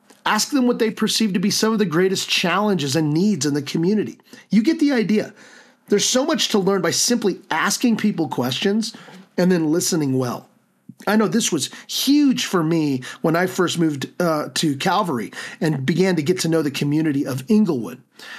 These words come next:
This doesn't have to be as awkward <laughs> as it might sound. Seriously,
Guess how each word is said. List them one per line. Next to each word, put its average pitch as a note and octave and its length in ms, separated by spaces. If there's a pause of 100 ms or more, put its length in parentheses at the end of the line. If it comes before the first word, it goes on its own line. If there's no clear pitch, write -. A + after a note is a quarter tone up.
(180)
This F#3+ 140
doesn't E4+ 280
have D#4 140
to A3 100
be F#3+ 100
as F3 140
awkward F3+ 420
<laughs> - 40
as F3 180
it F#3+ 60
might D#3 240
sound. B2+ 320
Seriously, D3 500